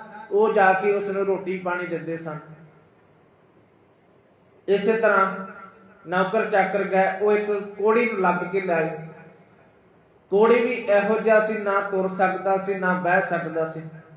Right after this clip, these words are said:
ਥਾਂ ਥਾਂ ਤੋਂ ਉਹਦੇ ਮੁਸ਼ਕ ਆਉਂਦਾ ਸੀ, ਭੈੜੀ ਬਦਬੂ ਆਉਂਦੀ ਸੀ। ਇਤਿਹਾਸਕਾਰ ਲਿਖਦੇ ਹਨ ਕਿ ਸੇਠ ਦੁਨੀ ਚੰਦ ਨੇ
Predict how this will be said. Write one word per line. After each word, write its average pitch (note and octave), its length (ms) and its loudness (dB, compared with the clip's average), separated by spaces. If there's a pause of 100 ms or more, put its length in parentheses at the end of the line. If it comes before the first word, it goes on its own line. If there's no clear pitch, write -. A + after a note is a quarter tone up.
(840)
ਥਾਂ G#3 320 4
ਥਾਂ G3+ 280 2
ਤੋਂ G3+ 160 -2
ਉਹਦੇ G3+ 260 -2
ਮੁਸ਼ਕ F3+ 360 -6
ਆਉਂਦਾ F3 300 -2
ਸੀ, E3+ 200 -4 (480)
ਭੈੜੀ F#3+ 320 4
ਬਦਬੂ F#3 500 -2
ਆਉਂਦੀ F3 300 -2
ਸੀ। F3+ 160 -6
ਇਤਿਹਾਸਕਾਰ G3 960 4
ਲਿਖਦੇ F#3 380 -2
ਹਨ F#3 300 0 (1200)
ਕਿ G#3 100 0
ਸੇਠ G#3+ 480 6 (520)
ਦੁਨੀ G#3 340 0
ਚੰਦ G3+ 340 0
ਨੇ G3+ 200 -2